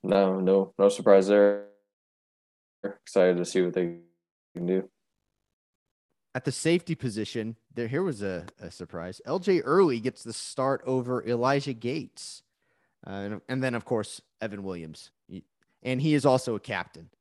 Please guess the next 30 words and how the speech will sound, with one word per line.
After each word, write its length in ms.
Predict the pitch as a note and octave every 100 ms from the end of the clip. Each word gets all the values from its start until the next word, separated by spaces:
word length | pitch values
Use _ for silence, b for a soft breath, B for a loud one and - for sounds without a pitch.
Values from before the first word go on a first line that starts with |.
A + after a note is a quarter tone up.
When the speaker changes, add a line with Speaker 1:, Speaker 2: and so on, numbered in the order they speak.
| _ -
Speaker 2:
Evan 220 | G2 G2
Williams. 440 | F#2 E2+ D#2+ - _ -
E-, 60 | A#2
so 160 | A#2+
Evan 240 | - D3 D#3
Williams 360 | D3 D3 C3+ -
and 400 | A#2 A2 G#2+ G2+ _ _ _ _
Jake 220 | - A#2
Haener 280 | - G2 D2+ - _ _
are 160 | G2 F#2+
the 80 | -
captains, 500 | A2+ G#2+ - G#2+ G#2
and 220 | - G2+
then 280 | E2+ G2 F#2+
s-, 120 | - -
the 140 | A2 G#2
other 240 | G2+ F2+ _ _ -
guys 180 | G2 G2+
will 60 |
be 140 | F#2+ F2+
elected, 500 | F#2+ G#2+ - G2+ F#2 _ _ _ _ _ -
uh, 240 | F#2+ F#2 -
captains, 580 | A#2 G#2 - G#2+ G2 -
voted, 520 | G#2+ B2+ A#2 A2+ A2 _ -
I 60 |
guess 220 | F#2 F2+ F2+
you 60 |
could 100 | -
say. 200 | G2 F#2 _ _ _ _ _ _
Uh, 80 | -